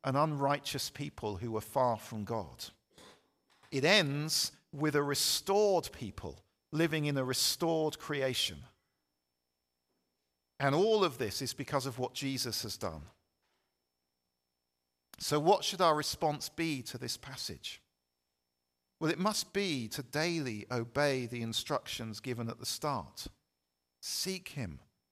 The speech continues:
call upon him, return to him, keep on seeking him, keep on calling upon him, keep on returning to him. We've seen that Jesus is ready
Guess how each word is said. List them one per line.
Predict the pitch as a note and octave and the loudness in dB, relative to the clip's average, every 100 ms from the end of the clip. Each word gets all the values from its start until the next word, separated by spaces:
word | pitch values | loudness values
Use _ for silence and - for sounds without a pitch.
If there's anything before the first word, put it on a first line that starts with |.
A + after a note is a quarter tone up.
| _ | _
call | - - G3+ G#3 | -10 0 4 4
upon | F3 - B2 G2 | 4 0 -6 -6
him, | E2 A2 - - _ _ _ _ _ _ - | -8 -12 -14 -20 _ _ _ _ _ _ -12
return | C3+ B2+ - - F3 F3 D3+ | -8 -6 -4 0 2 4 0
to | - | -4
him, | A#2 G2 D#2 C#2+ _ _ _ _ | -6 -6 -8 -12 _ _ _ _
keep | - G3+ G3+ - | -6 -2 -2 2
on | D4 F3 C3 | 4 4 0
seeking | - D#3+ D#3+ - A#2 | -4 -4 -6 -8 -10
him, | F#2+ D#2+ E2+ | -8 -10 -10
keep | - G#3 - | -6 -6 -2
on | E3+ D#3+ B2 | 0 2 0
calling | A#2+ - E3 E3+ B2+ | -8 -8 -4 -2 -2
upon | G#2+ - F2+ | -6 -6 -10
him, | F2 F2 F2 - - - | -8 -12 -12 -18 -20 -14
keep | - A3 G3+ | -6 -4 -2
on | G3 F#3+ C#3 F2+ - _ | 2 4 2 -2 -10 _
returning | C#3+ C3 - E3+ E3+ C3 A2 | -6 -6 0 2 2 0 -4
to | - F#2 | -6 -10
him. | - F2 - _ _ _ _ _ _ _ _ _ _ - - _ | -12 -14 -16 _ _ _ _ _ _ _ _ _ _ -20 -20 _
We've | - D3+ | -4 -2
seen | - - A#3+ G3+ E3 | 2 2 2 2 2
that | E3 | 0
Jesus | D3+ G3 G#3 G3 D3+ - | -2 -4 -2 -2 -2 -4
is | D3 C#3+ | -4 -2
ready | E3 G3 F3 G2 | 0 0 0 -6